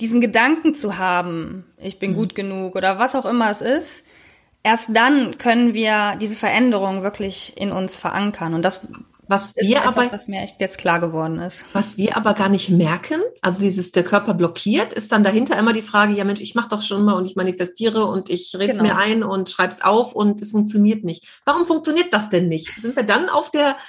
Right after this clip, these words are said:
Speaker 2: auf der Ebene des, es blockiert und wir
Speaker 1: Höchst-
Speaker 2: merken's aber so gar nicht auf der
Speaker 1: Höchstwahrscheinlich,
Speaker 2: Auf der
Speaker 1: weil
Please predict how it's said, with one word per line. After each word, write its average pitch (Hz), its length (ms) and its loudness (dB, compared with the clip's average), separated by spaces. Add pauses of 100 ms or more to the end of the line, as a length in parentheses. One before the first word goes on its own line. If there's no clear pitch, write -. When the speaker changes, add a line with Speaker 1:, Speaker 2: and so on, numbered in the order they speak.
(160)
Speaker 2:
auf - 200 2
der 247 180 4
Ebene 262 360 2
des, 240 460 -4 (400)
es - 180 -10
blockiert 226 560 0
und 254 280 0 (1200)
wir 196 160 4
Speaker 1:
Höchst- 202 60 4
Speaker 2:
merken's 202 300 0
aber 311 200 2
so 330 180 -4
gar 233 160 0
nicht 339 160 -8
auf 285 140 -6
der 294 320 -2 (560)
Speaker 1:
Höchstwahrscheinlich, 240 800 -2
Speaker 2:
Auf 180 140 -6
der 202 60 -6
Speaker 1:
weil 226 380 0